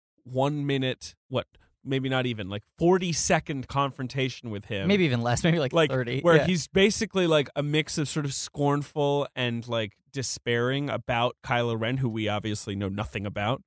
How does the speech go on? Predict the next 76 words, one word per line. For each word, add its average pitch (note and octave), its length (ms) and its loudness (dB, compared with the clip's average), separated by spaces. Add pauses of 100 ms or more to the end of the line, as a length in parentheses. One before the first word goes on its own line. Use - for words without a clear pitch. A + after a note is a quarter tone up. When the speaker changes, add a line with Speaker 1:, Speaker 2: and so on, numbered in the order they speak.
Speaker 2:
But A#3+ 100 4
he A#3 60 6
also A3+ 220 4
just F#3+ 180 0
sort F3 180 0
of, - 100 -2
like, C#3 140 -6
gives B2 240 -4
up. A2+ 180 -2
He's B2+ 140 -4
like, C#3 120 -6
"I C#3 60 -2
can't C3 440 -6
keep A#2+ 260 -8
on," A2+ 260 -6
you C#3 120 0
know? C#3+ 320 0 (140)
Speaker 1:
Yeah. F3+ 260 4 (460)
But, C#3+ 220 4
I C3+ 100 2
mean, C3 220 -2
so D3+ 180 -2
maybe E3+ 400 4
Abrams C#3+ 380 2
just C3 200 -8
wanted C3 300 -2
someone B2 260 -2
who B2 80 -2
could A2 160 -12
really A#2+ 220 -2
sell A2+ 240 -4
the G#2+ 80 -4
shit G#2+ 220 -8
out G2+ 100 -2
of G#2 60 -6
that G#2+ 120 -6
scene. A#2+ 200 -8
But E3 100 -4
you G#3 80 -2
know C4 100 0
what? C4 200 2
Just - 180 -4
get C#4+ 140 -2
some B3 180 0
random A3 260 0
English B3+ 280 0
guy. G#2 260 -2
That F3+ 140 6
was A#3 100 4
the B3 140 2 (100)
trick - 220 2
George F#3 240 2
Lucas B3+ 280 2
pulled F3 260 4
Speaker 2:
Right. D#3+ 80 10
Speaker 1:
over C3 120 2
and C3 80 4
over C3 160 2
again, G3+ 180 4
Speaker 2:
Yeah. G3+ 60 4
Speaker 1:
and F3 80 -2
it E3+ 100 -10
usually D4+ 300 4
worked. D#4+ 380 4
Speaker 2:
Bunch C4+ 180 4
of C4 60 -4
great G#3+ 160 2
stage F#3 260 0
actors C#3 380 -4
you C3 80 -10
could B2+ 120 -16
get A#2 140 -4
to A2+ 80 -18
play A2+ 120 -10
that - 120 -10
part. - 160 -16